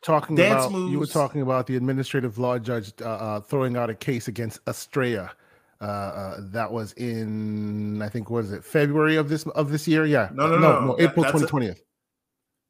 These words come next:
Speaker 2: I'm sorry,
Speaker 1: Which,
Speaker 2: what did you
Speaker 1: which
Speaker 2: say it
Speaker 1: one are you
Speaker 2: was?
Speaker 1: talking about? That was, that was, uh, February twenty-two.
Speaker 2: No, no, no, that was another one they threw out. The, the
Speaker 1: Ah, okay.
Speaker 2: administrative law judge have been throwing out several cases <laughs>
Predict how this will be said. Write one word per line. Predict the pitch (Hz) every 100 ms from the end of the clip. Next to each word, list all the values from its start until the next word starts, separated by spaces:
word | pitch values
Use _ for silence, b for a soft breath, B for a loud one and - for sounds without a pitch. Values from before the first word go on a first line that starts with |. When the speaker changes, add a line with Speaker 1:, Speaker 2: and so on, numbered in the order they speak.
| _ _
Speaker 2:
I'm | 135 135
sorry, | 160 156
Speaker 1:
Which, | 147
Speaker 2:
what | 139
did |
you | 160
Speaker 1:
which | 175
Speaker 2:
say |
it |
Speaker 1:
one | 156
are |
you | 151
Speaker 2:
was? | 151
Speaker 1:
talking | 131 120
about? | 104 92 - b b
That | 143 147
was, | 139
that | 120 143
was, | 143 120 139 127
uh, |
February | 131 - 175 175 170
twenty-two. | - 147 139 151 110 _ _ _ _ _ _
Speaker 2:
No, | 147 190
no, | 180
no, | 117
that | 110 170
was | 196 170
another | 165 190 165
one | 135
they | 117
threw | 110 127 95
out. | 80 - 104
The, | 143
the | 160 143
Speaker 1:
Ah, | 131
okay. | 160
Speaker 2:
administrative | 214 220 214 202 170
law | 185 190
judge | 170 160 151
have | 147 127
been | 143
throwing | 131 165 160 156
out | 143 135 -
several | - 143 139
cases | 131 147 147 98 92 - _ b
<laughs> | b -